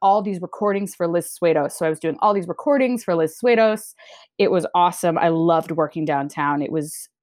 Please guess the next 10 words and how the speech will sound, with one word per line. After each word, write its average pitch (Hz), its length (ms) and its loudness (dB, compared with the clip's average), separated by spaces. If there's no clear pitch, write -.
so - 340 -2
different 220 400 0
than 185 100 0
anything 180 400 -2
I 151 100 2
had 151 140 -10
done 196 240 2
before, 165 640 0
extremely 240 540 2
rewarding, 175 800 2